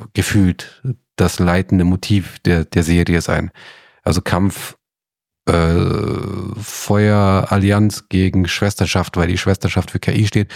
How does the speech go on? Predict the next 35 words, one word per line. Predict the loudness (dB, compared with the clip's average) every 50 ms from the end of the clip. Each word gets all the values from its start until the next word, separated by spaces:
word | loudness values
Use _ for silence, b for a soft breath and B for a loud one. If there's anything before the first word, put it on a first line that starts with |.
| B B B B B
und | 0 0
die | 0
Feuerallianz | 0 0 2 2 2 2 2 2 2 2 2 2 2 0 -2 -2
dagegen. | -2 -2 0 2 2 0 2 4 2
Und | 0 2
vielleicht | 2 0 0 0 -2
stellt | -4 -2 0 0 0 0 -2 0
sich | -2 0 2 2
ja | 2 2
heraus, | 2 2 2 2 0 0 0 -2
dass | -2 -4 -4 -6 B B B B B B B B B B B B
aus | -2 -2 -2 -2
irgendeinem | -4 0 2 2 4 4 4 2 2 2
Grund | 2 2 0 0 0 0
der | -2 -2 0
Wurm | -2 -2 0 2 2 4 2 2 2
oder | 2 0 0
die | 0 0 0 2
Würmer | 2 4 4 4 4 4 4
oder | 2 2 2 2
der | 0 0
Planet, | 0 2 2 4 4 2 2 0 -2 -10 -10 -8 -6 -6
wie | -4 0 0 0
auch | 0 2
immer, | 2 2 4 4 4 2 2 B B B B B B B
mit | 2 2 2 2 _ -10 -2 0
den | 2 2 4 2 0 0 -2 -6 -10 -20 _ _ _ _ _ _ -20 -2
doch | 0 0 0 0 -4 -10 -12 -12 _ _ _ -20 -8 _
überaus | 2 2 4 4 2 2 2 2 0 0
interessant | 0 -2 -2 -2 0 0 -2 0 0
beschriebenen | -2 -2 -2 0 0 2 2 4 4 4 4
Insekten, | 2 2 2 -2 -2 _ 0 0 2 2
äh, | 2 2 2 2 2 2 2 2 2 0 0 0 -2 -2 0 -2 -2 -2
Rassen | -4 -4 -2 0 0 0 -2 0 -2 -2
dort, | 0 2 0 0 0 -4